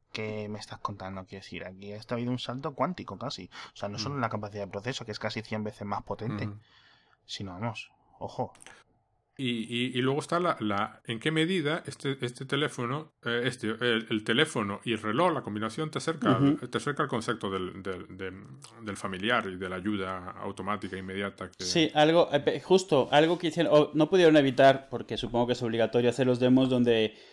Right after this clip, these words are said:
Speaker 3: pues, ves, eh, ves un tweet, ves una foto de Pinterest, que es lo, lo que, lo primero que imaginas que debería ser un smartwatch,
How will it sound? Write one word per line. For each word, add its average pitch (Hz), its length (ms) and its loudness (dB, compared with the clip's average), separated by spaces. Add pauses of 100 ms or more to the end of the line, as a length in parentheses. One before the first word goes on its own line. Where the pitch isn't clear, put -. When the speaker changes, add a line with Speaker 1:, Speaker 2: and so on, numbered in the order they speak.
(220)
Speaker 3:
pues, 117 320 6
ves, 123 460 6
eh, 117 400 6
ves 120 220 2
un 117 160 2
tweet, 143 500 6
ves 120 180 2
una 120 160 0
foto 120 280 2
de 117 100 4
Pinterest, 123 560 2
que 135 60 4
es 131 100 0
lo, 151 180 8
lo 156 240 6
que, 139 220 2
lo 139 220 4
primero 165 340 6
que 165 60 0
imaginas 135 500 2
que 131 80 0
debería 120 240 2
ser 127 140 0
un 120 160 0
smartwatch, 117 460 -2